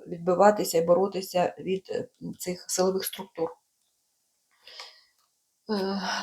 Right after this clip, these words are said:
щоб його, е, ну, він буде заарештований. Він розуміє, що якщо він, е, приїде, він буде заарештований. Все. Він боїться їхати. Тут арешт падає.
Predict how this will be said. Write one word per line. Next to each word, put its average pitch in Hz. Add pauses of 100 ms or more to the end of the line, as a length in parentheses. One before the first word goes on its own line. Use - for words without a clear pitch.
(260)
щоб 214
його, 214
е, 214 (760)
ну, 233
він 269
буде 240
заарештований. 190
Він 226
розуміє, 240
що 240
якщо 214
він, 202 (460)
е, 196
приїде, 226
він 208
буде 233
заарештований. 196
Все. - (3000)
Він 190
боїться 247
їхати. 180 (1600)
Тут 247
арешт 240
падає. 180